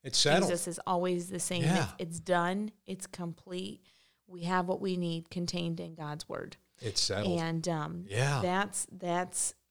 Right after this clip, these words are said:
Speaker 2: that is his faithfulness. You know, verse eighty, verse ninety says, "Thy faithfulness is unto all generations."
Speaker 1: Yeah.
Speaker 2: God's word being settled, what greater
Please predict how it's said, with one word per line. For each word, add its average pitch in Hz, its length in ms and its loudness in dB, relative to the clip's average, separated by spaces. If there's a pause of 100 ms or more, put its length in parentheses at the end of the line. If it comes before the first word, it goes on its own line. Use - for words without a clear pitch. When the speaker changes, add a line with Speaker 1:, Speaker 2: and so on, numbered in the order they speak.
(1400)
Speaker 2:
that 202 280 -2
is 185 280 0
his 175 260 -2
faithfulness. 170 920 -4
You 202 120 2
know, 180 140 4
verse 185 280 2
eighty, 180 300 0 (120)
verse 185 240 0
ninety 170 280 0
says, 160 260 -4
"Thy 165 220 -4
faithfulness 165 580 -6
is 170 100 -12
unto 156 300 -10
all 160 160 2
generations." 160 840 -2
Speaker 1:
Yeah. 143 640 6
Speaker 2:
God's 208 300 4
word 202 240 2
being 202 240 2
settled, 196 460 2 (320)
what 190 420 4
greater 185 760 4